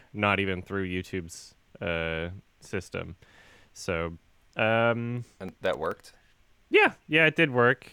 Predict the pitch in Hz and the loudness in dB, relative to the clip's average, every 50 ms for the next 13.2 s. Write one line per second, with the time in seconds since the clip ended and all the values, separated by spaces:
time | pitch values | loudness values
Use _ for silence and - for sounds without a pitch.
0 | - - - 120 120 117 123 120 117 113 113 110 104 110 127 131 127 127 123 - | -16 -8 -4 -2 0 2 4 4 4 4 2 0 2 2 2 2 2 0 -4 -6
1 | 123 123 - 123 127 127 123 117 113 107 113 117 - 131 123 120 127 127 123 120 | -8 -4 0 0 0 2 2 0 0 -2 -2 -2 -2 -2 0 2 2 2 4 2
2 | 117 - - 135 117 110 110 110 - _ - - 135 123 110 120 104 101 113 110 | 2 2 2 4 4 4 2 0 -4 _ -6 -2 0 0 0 0 0 2 4 4
3 | 101 95 92 87 101 110 104 92 92 92 92 92 - 101 95 90 - - _ - | 2 2 0 -2 -2 -2 -2 -2 -6 -8 -10 -10 -10 -10 -12 -12 -12 -16 _ -8
4 | 85 - - - - - - - _ - 101 110 - - 120 123 - - - 127 | -8 -6 -8 -10 -16 -18 -20 -18 _ -4 -4 -2 0 2 2 2 0 0 -2 -2
5 | 120 117 113 110 107 - 123 113 107 104 104 104 104 104 104 - _ _ _ _ | -2 0 -2 -4 -4 -4 -2 -2 0 0 -2 -2 -4 -6 -8 -12 _ _ _ _
6 | _ _ - 151 165 226 277 285 254 190 160 143 139 139 139 - - 139 - - | _ _ 0 2 2 2 2 2 0 0 0 2 2 2 2 2 0 -4 -4 -6
7 | 123 - - - 135 127 123 113 - - 127 117 110 104 101 92 87 85 85 82 | -8 -8 -4 0 2 2 2 2 2 0 0 0 0 -2 -4 -4 -4 -6 -6 -6
8 | - 113 - - 104 107 101 95 _ - 127 117 110 98 - - - 131 123 120 | -4 -4 -4 -2 -2 -4 -4 -4 _ -4 -4 -4 -4 -6 -8 -4 0 2 2 2
9 | 113 104 101 104 101 104 104 104 104 101 95 92 87 85 90 92 _ _ _ _ | 2 0 -2 0 2 2 4 4 4 2 2 0 -2 -6 -8 -10 _ _ _ _
10 | _ _ _ _ _ _ - - 90 92 90 87 85 92 92 90 90 - - 113 | _ _ _ _ _ _ -8 -6 -4 -2 -2 -4 -4 -6 -8 -10 -10 -8 -4 -2
11 | 120 113 - - 139 120 113 - - 113 104 - - - 101 - - 104 101 98 | -2 -2 0 0 0 0 0 0 0 -2 -2 -2 -4 -6 -6 -4 -2 -2 -2 -2
12 | 98 92 92 95 98 92 92 - - - 98 - - - 82 - 87 82 - _ | -2 -2 -2 -2 -4 -4 -6 -8 -8 -8 -10 -10 -10 -14 -10 -8 -8 -8 -8 _
13 | - 90 87 | -8 -8 -8